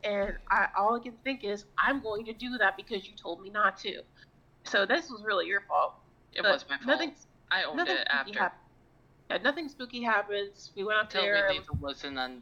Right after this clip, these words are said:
Speaker 2: there's a tree falling somewhere down the mountain.
Speaker 1: Yeah, we were walking right back down, and then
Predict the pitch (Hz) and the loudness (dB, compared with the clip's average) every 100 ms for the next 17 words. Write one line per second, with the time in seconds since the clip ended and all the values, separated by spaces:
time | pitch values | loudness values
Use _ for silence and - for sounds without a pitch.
0 | - 135 127 123 117 131 123 113 123 117 | -10 -6 -6 -8 -10 -8 -8 -8 -6 -4
1 | 113 117 - - 113 107 110 - 131 123 | -6 -10 -10 -8 -6 -6 -10 -8 -4 -4
2 | 117 101 107 123 - _ _ _ _ 277 | -4 -6 -6 -10 -14 _ _ _ _ -4
3 | 294 320 302 294 285 247 233 240 262 262 | 2 6 6 8 8 8 6 0 4 6
4 | 262 262 262 262 262 233 240 240 226 208 | 4 2 2 4 2 2 2 4 4 2
5 | 208 214 220 214 | -2 -4 -2 -2